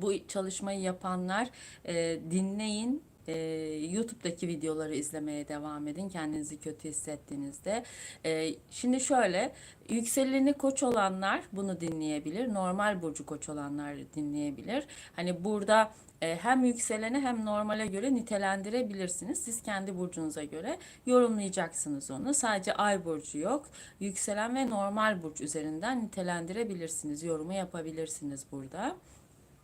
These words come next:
Azerbaycan'a selamlar. Azerbaycan'dan çok fazla mesaj alıyorum. Çok fazla yazan var.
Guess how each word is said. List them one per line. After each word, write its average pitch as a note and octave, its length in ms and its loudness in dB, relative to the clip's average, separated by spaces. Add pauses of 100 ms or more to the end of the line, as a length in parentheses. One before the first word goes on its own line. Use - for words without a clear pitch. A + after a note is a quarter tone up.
(1900)
Azerbaycan'a A3+ 840 6
selamlar. B3+ 580 4
Azerbaycan'dan C4 1000 4
çok D4 300 2
fazla G#3+ 360 0
mesaj E3 420 -4
alıyorum. D#3+ 460 -2
Çok A#3+ 260 -4
fazla E3+ 360 -2
yazan D3 580 -4
var. B3+ 280 2